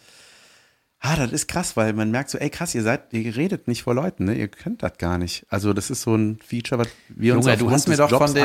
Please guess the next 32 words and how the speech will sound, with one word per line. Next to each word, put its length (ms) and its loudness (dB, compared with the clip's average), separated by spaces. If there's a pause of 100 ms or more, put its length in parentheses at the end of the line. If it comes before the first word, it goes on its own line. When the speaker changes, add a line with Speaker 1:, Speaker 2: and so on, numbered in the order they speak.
Speaker 1:
angeeignet 580 0
haben. 360 -4
<laughs> 200 -6
So, 200 -2 (120)
aber 280 2 (120)
Speaker 2:
Du 80 -2
hast 180 4
mir 80 2
doch 160 4
mal, 460 2
äh, 140 -4
von 180 -4
diesem 240 -4 (240)
Song 400 0
mit 240 -6
Heidi 220 -2
Klum 220 -4
und, 220 -8 (100)
äh, 280 0
Snoop 340 -6
Dogg 240 -2
erzählt. 540 0
Speaker 1:
Wink, 120 2
wink, 200 4
wink, 200 2
wink. 360 2 (200)
Speaker 2:
Irgendwie 240 4
Speaker 1:
Wink, 0 -
wink 200 4
bei 100 2
Heidi 320 4
Klum. 440 2